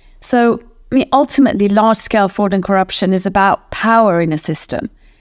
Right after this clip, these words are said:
Who has the power and incentive to divert funds at a large scale? And conversely, who are often the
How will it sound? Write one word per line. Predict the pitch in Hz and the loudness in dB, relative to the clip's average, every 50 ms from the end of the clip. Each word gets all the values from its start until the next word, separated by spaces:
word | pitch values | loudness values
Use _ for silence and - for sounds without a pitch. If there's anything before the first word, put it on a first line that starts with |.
| _ - - | _ -4 0
Who | 247 262 | 2 2
has | 247 220 240 226 214 208 | 4 4 2 2 0 0
the | - 208 | -4 -6
power | 202 - - - 214 220 220 226 220 214 | -6 -6 -6 -2 0 2 4 4 4 4
and | 202 180 | 2 2
incentive | 190 190 175 - - 214 208 214 202 - - 214 202 180 - | 0 0 0 -2 0 2 2 2 2 2 0 0 0 0 -2
to | - - | -2 0
divert | 180 202 180 185 185 175 190 170 147 | 2 4 4 4 4 2 2 0 0
funds | - - 214 175 107 95 92 - - - - - | 0 -2 -2 0 0 -2 -4 -4 -6 -8 -6 -4
at | 185 185 - | -4 -2 0
a | 196 | 0
large | 185 190 185 180 185 180 180 | 0 2 2 2 2 0 0
scale? | - - - 202 175 151 107 98 - - - - - - - - _ _ _ - - - - - | -4 -4 -2 0 0 2 2 0 -2 -4 -10 -20 -20 -20 -20 -20 _ _ _ -20 -20 -10 -2 2
And | 226 226 214 | 2 2 2
conversely, | - - 247 294 302 294 262 233 214 190 180 - - - - 175 160 165 165 160 | 2 2 2 4 4 4 4 4 2 2 2 0 -4 -4 -2 -2 -2 -2 -4 -6
who | - - 233 254 277 | -6 -4 0 2 2
are | 277 277 254 - | 4 2 2 2
often | - 226 214 - - 233 220 208 208 | 0 -2 -2 -2 0 0 2 4 4
the | 196 208 202 202 196 190 | 4 4 2 2 0 0